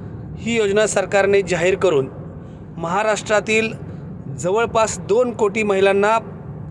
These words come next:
प्रत्येकी दीड हजार रुपये महिन्याला अनुदान देण्याचा निर्णय घेतला. त्याचं स्वागत महिलांनी केलं. त्याचं प्रतिबिंब यावर्षीच्या गौरी आरास देखाव्यात उतरवण्याचा प्रयत्न काटे कुटुंबांनी केला आहे.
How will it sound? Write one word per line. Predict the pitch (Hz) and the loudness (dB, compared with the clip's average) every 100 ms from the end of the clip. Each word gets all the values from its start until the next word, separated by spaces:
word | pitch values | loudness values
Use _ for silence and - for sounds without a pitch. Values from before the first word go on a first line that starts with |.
| - | -6
प्रत्येकी | 185 180 220 208 214 220 | -6 -4 -2 -2 -2 -6
दीड | 151 139 220 | -4 -4 0
हजार | 185 170 196 | 0 2 2
रुपये | 190 196 196 | 2 2 2
महिन्याला | 185 170 180 190 185 170 | 2 2 2 2 2 0
अनुदान | 180 202 202 | 2 4 4
देण्याचा | 185 175 170 185 | 4 2 2 0
निर्णय | 160 170 175 | 2 2 4
घेतला. | 165 156 131 139 - - - - - | 2 0 -2 -2 -6 -14 -14 -12 -8
त्याचं | 190 208 | -4 -4
स्वागत | - 220 226 220 | 0 0 0 -2
महिलांनी | 214 208 202 202 | 0 2 4 2
केलं. | 190 190 156 156 - - - - | 2 2 2 0 -4 -10 -12 -8
त्याचं | 202 208 | -4 -4
प्रतिबिंब | 208 214 220 226 226 233 | -4 -4 -4 -2 0 2
यावर्षीच्या | 214 202 202 190 196 208 | 4 4 4 2 2 0
गौरी | 170 185 208 | 2 4 4
आरास | 226 185 185 | 4 4 2
देखाव्यात | 175 170 170 180 175 - - - - 180 | 2 2 4 4 2 -6 -8 -8 -8 -8
उतरवण्याचा | 170 185 175 160 170 | -4 -2 0 0 0
प्रयत्न | 180 185 190 147 151 196 - - - | 0 2 0 0 -4 -6 -10 -10 -4
काटे | 233 233 | -2 -2
कुटुंबांनी | 202 170 170 160 160 | -2 -2 -2 0 0
केला | 220 185 143 | 0 0 2
आहे. | 117 | 0